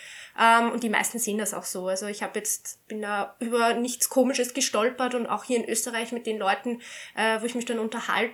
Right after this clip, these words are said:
die mehr in dieser Szene dann unterwegs sind,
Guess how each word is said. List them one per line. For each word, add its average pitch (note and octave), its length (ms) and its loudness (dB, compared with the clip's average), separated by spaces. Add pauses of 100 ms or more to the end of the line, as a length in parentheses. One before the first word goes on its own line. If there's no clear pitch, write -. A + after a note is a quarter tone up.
die A3 360 -4 (240)
mehr G#3 420 4
in C#4 100 -2
dieser C#4 200 0
Szene B3 340 0
dann A#3+ 140 -2
unterwegs A#3 480 -4
sind, A#3 180 0